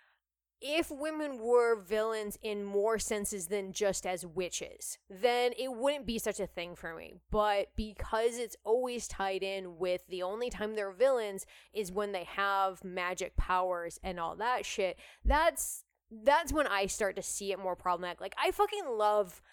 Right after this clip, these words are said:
magic in horror films. I love witches in horror films because I get to see women be vicious and cruel and mean, and I love all of that shit. And most of the time,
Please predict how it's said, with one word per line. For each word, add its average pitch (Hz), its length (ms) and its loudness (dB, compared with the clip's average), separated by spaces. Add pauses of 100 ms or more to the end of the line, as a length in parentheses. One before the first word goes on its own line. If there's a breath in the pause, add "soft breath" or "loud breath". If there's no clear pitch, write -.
(160 soft breath)
magic 196 360 0
in 190 80 -2
horror 185 180 0
films. 165 240 -6
I 208 100 0
love 208 340 4
witches 214 360 0
in 202 100 -4
horror 185 300 0
films 190 320 -6
because 196 360 -4
I 196 120 -4
get 247 160 -6
to 269 60 -4
see 262 180 -6
women 208 300 -2
be 190 200 -6 (220)
vicious 202 480 2 (200 loud breath)
and 196 200 -6
cruel 185 600 -2
and 185 280 -8
mean, 196 360 -2 (280 soft breath)
and 190 80 -2
I 185 80 -2
love 190 400 2
all 226 220 6
of 196 40 -4
that 180 220 0
shit. 185 420 -6
And 247 300 -4
most 269 300 4
of 294 60 -8
the 277 80 -4
time, 202 420 -4